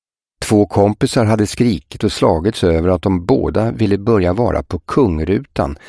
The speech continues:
när det var rast. Lärarna hade fått skynda dit från alla håll. Det hade pratats och sagts förlåt. Det hade kompromissats med att man kunde turas om och alla hade varit med på det.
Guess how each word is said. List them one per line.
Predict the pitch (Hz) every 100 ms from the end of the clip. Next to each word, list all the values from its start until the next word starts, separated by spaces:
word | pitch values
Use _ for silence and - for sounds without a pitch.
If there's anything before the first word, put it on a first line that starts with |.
| - -
när | 92
det | 87
var | 90
rast. | 92 107 - - - - _ _ _ _ _ _ _ _ _ _ _ _ _ -
Lärarna | 101 117 90 107
hade | 117 110
fått | 104 -
skynda | 139 101 87 110
dit | 92 95
från | - 101
alla | 101 85
håll. | 85 80 - _ _ _ _ _ _ _ _ -
Det |
hade | 82 82
pratats | 104 92 69 - 113 - - - -
och | 85
sagts | 82 80
förlåt. | - 78 85 - _ - - _ _ _ _ _ _ _ _
Det | 98
hade | 95
kompromissats | 95 98 90 87 98 104 - 123 - - 90
med | 87
att | 87 -
man | 92
kunde | 104 95
turas | - 98 92 -
om | 101 110 131 85 85
och | 82 82
alla | 82 80
hade | 104 123
varit | 101 95
med | 92 110
på | 110
det. | -